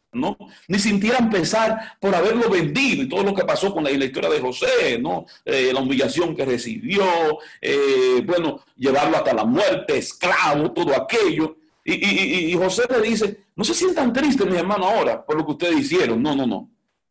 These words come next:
Y por haberme vendido. Jehová, eh, lo había enviado para preservación de vidas."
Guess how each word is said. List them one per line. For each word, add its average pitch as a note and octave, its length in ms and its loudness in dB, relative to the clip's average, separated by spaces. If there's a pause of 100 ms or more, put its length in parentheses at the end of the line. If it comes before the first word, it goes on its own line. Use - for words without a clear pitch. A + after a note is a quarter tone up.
(120)
Y C3 80 -8
por D3 160 -2
haberme F#3 280 2
vendido. C#3 520 2 (680)
Jehová, F3+ 1040 0 (320)
eh, F3 300 -2
lo E3 120 0
había D#3 280 4
enviado G#3 880 2
para F3+ 320 0
preservación F#3+ 1300 2
de A3+ 140 2
vidas." - 680 0